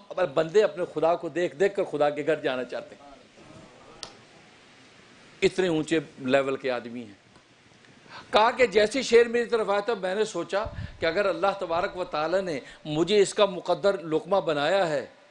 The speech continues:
तो बचा कोई नहीं सकता, और अगर मैं इसका मुकद्दर लुकमा नहीं हूं तो शेर मेरा बिगाड़ कुछ नहीं सकता। मैं आराम से खड़ा रहा कि तकदीर के नोश्ते में अगर लिखा कि मैंने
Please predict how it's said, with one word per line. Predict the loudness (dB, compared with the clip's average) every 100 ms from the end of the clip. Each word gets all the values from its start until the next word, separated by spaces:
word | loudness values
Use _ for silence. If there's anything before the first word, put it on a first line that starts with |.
| -6
तो | -2
बचा | 0 2 2
कोई | 2 0
नहीं | 0 -2
सकता, | -6 -4 -4 -4 -8 -14 0
और | 2
अगर | 2 0
मैं | 2 0
इसका | 2 0
मुकद्दर | 0 -2 0 0
लुकमा | 0 -4 0 0
नहीं | 2 0
हूं | 0 -4 -6 -8 -6
तो |
शेर | 0 2 2
मेरा | 2 0 2
बिगाड़ | 2 2 2
कुछ | 0 -6
नहीं | -6
सकता। | -6 -10 -14 -18 -20 _ _ _ _ -20 -20 _ _ -20 -20 -20 -20 -2
मैं | 0
आराम | 0 0 -2
से | 0
खड़ा | 0 0
रहा | 0 -2 -8 -10 -8
कि | -2
तकदीर | -2 -2 -2 4
के | 4
नोश्ते | 4 2 4 4
में | 4
अगर | 2
लिखा | 0 0 -2
कि | 0
मैंने | -2 0 -2